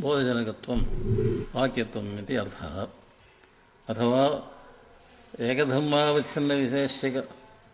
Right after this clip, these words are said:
బోధः इति లి-, लिख्यते, क्रियते चेत् गवां सर्वेषामपि गोत्रोप एकधर्मावच्छिन्नत्वात्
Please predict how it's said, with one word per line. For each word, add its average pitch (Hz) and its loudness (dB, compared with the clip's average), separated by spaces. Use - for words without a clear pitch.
బోధः 120 2
इति 123 -2
లి-, 117 -8
लिख्यते, 120 -2
क्रियते 120 -2
चेत् 120 -4
गवां 135 0
सर्वेषामपि 131 0
गोत्रोप 135 -2
एकधर्मावच्छिन्नत्वात् 120 0